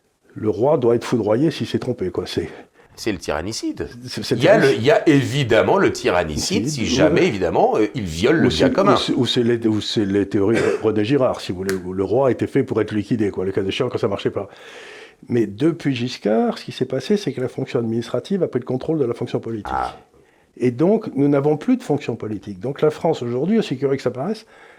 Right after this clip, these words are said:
Speaker 1: crève de ne pas avoir de politique.
Speaker 2: Il est certain que, euh, je crois qu'on se trompe,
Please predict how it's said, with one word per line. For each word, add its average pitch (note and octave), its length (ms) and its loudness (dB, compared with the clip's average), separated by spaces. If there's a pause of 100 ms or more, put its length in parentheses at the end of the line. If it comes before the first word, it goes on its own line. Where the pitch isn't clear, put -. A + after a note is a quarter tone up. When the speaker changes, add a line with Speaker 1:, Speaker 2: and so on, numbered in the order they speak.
(140)
Speaker 1:
crève B3 440 2 (500)
de A#2 60 -2
ne A2+ 80 0
pas D#3 220 0
avoir E3+ 180 -2
de D#3 60 0
politique. C3 540 -10 (580)
Speaker 2:
Il F2 140 -2
est - 40 2
certain A2+ 640 -2 (100)
que, F#2+ 340 0 (480)
euh, D2+ 480 -6 (360)
je E2 120 -10
crois D3 160 0
qu'on A2+ 140 -8
se - 140 -10
trompe, D#3+ 580 -6